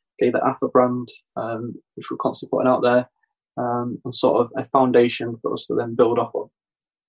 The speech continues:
Um, the second phase then is what we were on the doorstep of before, um, covid, um,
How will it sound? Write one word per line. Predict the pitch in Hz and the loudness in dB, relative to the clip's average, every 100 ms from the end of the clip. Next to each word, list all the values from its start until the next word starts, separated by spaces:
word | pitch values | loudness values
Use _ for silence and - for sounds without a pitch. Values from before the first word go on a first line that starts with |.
| - | -8
Um, | 123 120 - | -6 -4 -4
the | - | 0
second | 147 143 131 | 0 0 2
phase | 131 131 131 - - _ _ - | 6 8 6 2 -8 _ _ -2
then | 120 120 | 0 0
is | 120 | 4
what | 139 - | 4 6
we | |
were | 123 113 - _ - | 4 2 0 _ -2
on | 135 | 0
the | 117 | 6
doorstep | 139 139 - 127 | 8 8 6 2
of | 127 131 | 4 4
before, | - - 110 - - _ _ - | 0 0 0 0 -4 _ _ -10
um, | 120 117 120 | -6 -6 -4
covid, | 135 127 127 135 _ _ _ _ _ | 2 2 2 -2 _ _ _ _ _
um, | 113 113 117 | -8 -6 -6